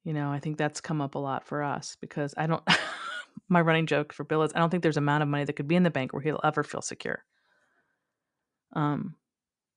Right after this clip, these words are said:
because of, because of his upbringing. That's what I'm saying. Like, you just, there's some things you're kinda stuck with, um, and you might work really hard to get out of you, and you might get out and you might not, but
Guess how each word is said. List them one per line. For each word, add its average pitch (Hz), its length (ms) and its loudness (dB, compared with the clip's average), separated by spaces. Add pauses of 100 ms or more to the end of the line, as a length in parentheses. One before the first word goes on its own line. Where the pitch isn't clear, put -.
(500)
because 160 320 2
of, 147 140 0 (280)
because 160 220 2
of 143 60 0
his 147 100 6
upbringing. 151 320 6
That's 151 180 2
what 170 80 6
I'm 151 140 6
saying. 190 380 8
Like, 151 220 -2
you 170 60 2
just, - 360 0
there's 160 180 2
some 226 200 10
things 220 240 10
you're 170 80 4
kinda 147 240 4
stuck - 300 0
with, - 300 -2 (720)
um, 147 400 0 (180)
and 170 140 0
you 156 80 2
might 147 180 0
work 151 260 -4
really 147 140 0
hard 139 460 -4 (600)
to 170 100 -2
get 156 120 4
out 135 160 4
of 139 120 -2
you, 143 140 0
and 202 100 8
you 175 60 8
might 160 200 6
get 151 120 4
out 143 180 6
and 202 100 0
you 180 60 2
might 151 220 2
not, 139 260 -4 (160)
but 151 220 4